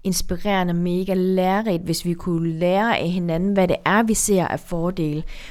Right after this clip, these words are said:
Fordi nogle gange, så kan vi simpelthen godt få sådan et snævert tunnelsyn,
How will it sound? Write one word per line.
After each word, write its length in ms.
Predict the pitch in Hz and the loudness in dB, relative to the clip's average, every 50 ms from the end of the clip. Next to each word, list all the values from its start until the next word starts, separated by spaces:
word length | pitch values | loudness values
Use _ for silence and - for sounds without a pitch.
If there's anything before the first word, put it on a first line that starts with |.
| - - | -12 -2
Fordi 160 | - 240 220 | 2 2 4
nogle 320 | 214 214 214 226 262 285 | 4 4 2 2 0 0
gange, 180 | 269 240 226 220 | -2 -2 -2 -2
så 100 | - 254 | -4 -4
kan 180 | - 254 240 | -2 0 0
vi 60 | 226 233 | 0 0
simpelthen 480 | - - 254 254 226 196 208 220 220 | 0 -2 -2 -4 -2 -2 -2 -2 0
godt 140 | - 202 220 | 0 -2 -2
få 160 | - - 226 | -2 -4 -4
sådan 220 | 220 - 233 226 208 | -2 0 0 0 0
et 80 | 196 | 0
snævert 460 | - - - 214 214 220 214 156 165 | -2 0 2 4 4 4 4 2 0
tunnelsyn, 720 | - - - 226 220 202 175 165 160 - - 196 196 165 | 0 0 2 4 4 4 2 2 0 -2 -2 -2 -2 -2